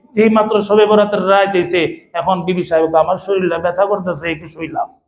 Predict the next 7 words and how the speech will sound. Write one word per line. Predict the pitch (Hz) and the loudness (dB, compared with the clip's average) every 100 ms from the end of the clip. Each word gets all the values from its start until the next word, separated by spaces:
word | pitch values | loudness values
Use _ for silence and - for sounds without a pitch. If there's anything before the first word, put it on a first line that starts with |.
| _ _ - | _ _ -4
আর | 185 254 262 | 2 2 4
ইবাদত | 240 240 240 | 4 4 2
নাই, | 233 202 214 147 - - - _ | 2 2 2 -2 -8 -16 -20 _
আল্লাহর | 208 247 269 277 269 262 - | 2 4 4 4 4 0 -6
কোনো | 269 262 | -2 0
ইবাদত | 254 254 247 | 2 4 4
নাই, | 233 226 240 | 2 2 0